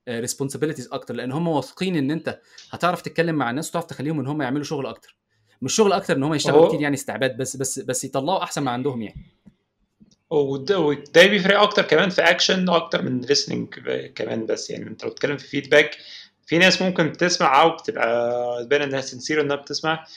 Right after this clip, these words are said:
Speaker 2: بس في الآخر اللي بيفرق هو الأكشنز، إنك سمعت وكنت sincere ده حاجة، بس إنك حاولت إنك، آه، تاخد أكشن أو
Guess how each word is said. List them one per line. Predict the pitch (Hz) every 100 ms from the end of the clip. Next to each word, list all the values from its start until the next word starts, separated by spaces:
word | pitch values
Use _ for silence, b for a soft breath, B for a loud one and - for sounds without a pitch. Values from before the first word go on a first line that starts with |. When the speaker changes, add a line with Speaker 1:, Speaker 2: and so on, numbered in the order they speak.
| B _ _
Speaker 2:
بس | - - - 131
في |
الآخر | 147 175 180 165 147 135
اللي | 131
بيفرق | 151 165 139
هو | 127 135
الأكشنز، | 127 131 - 127 123
إنك | 127 120
سمعت | - 131 147 -
وكنت | - 127
sincere | - 123 - 143 135
ده |
حاجة، | 117 147 147 185 B B B -
بس | -
إنك | 139 131 - - _ -
حاولت | - - 123 151 185 180
إنك، | 156 139 - 147
آه، | 131 127 127 127 127 123
تاخد | 165 - 160
أكشن | 175 - 143
أو | 175